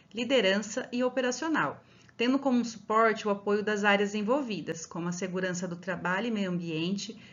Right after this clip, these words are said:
saúde, recursos humanos e manutenção. Destacamos que três ações não tiveram nenhum custo para a empresa, e sim precisamos do envolvimento das pessoas para sua implantação e manutenção.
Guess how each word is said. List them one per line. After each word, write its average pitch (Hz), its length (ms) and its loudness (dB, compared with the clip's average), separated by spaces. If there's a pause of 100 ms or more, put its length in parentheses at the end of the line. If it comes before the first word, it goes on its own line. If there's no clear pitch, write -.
saúde, 202 840 2
recursos 254 560 0
humanos 214 580 2
e 262 80 0
manutenção. 247 760 2 (560)
Destacamos 214 800 4
que 208 120 -6
três 240 360 6
ações 214 560 2
não 202 140 4
tiveram 196 500 2
nenhum 233 280 2
custo 247 420 -2
para 247 140 -2
a 247 80 2
empresa, 151 560 -4 (280)
e 247 80 -2
sim 277 460 4
precisamos 226 580 2
do 233 80 0
envolvimento 226 640 4
das 202 160 0
pessoas 196 680 -2 (320)
para 190 220 6
sua 247 260 2
implantação 214 840 2
e 240 80 0
manutenção. 220 800 0